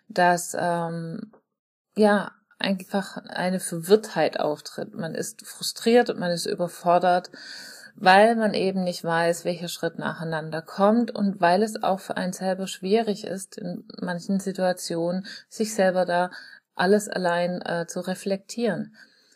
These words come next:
Also es tut immer gut, einen Menschen an der Seite zu haben, der weiß, um was es geht, der diesen Weg kennt und der einen dementsprechend einfach führen kann, Fragen stellen kann.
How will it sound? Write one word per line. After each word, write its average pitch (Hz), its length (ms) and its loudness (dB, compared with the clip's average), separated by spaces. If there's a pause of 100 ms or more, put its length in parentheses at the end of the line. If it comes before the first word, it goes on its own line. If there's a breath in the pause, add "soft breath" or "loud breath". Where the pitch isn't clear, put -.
Also 214 200 0
es 220 80 -4
tut 220 220 -4
immer 214 260 6
gut, 208 540 -2
einen 185 320 -2
Menschen 175 300 -6
an 175 120 -2
der 170 100 -8
Seite 165 440 -4
zu 165 220 -8
haben, 165 420 -6
der 196 280 0
weiß, 214 540 2
um 175 160 -4
was 165 180 -4
es 214 200 -6
geht, - 440 -10
der 180 140 0
diesen 180 360 -6
Weg 170 320 -8
kennt 196 500 0 (520 loud breath)
und 196 240 2
der 196 160 4
einen 180 280 -2
dementsprechend 185 760 -4
einfach 180 320 -6
führen 240 480 4
kann, - 300 -10
Fragen 175 460 0
stellen 156 480 -8
kann. - 400 -14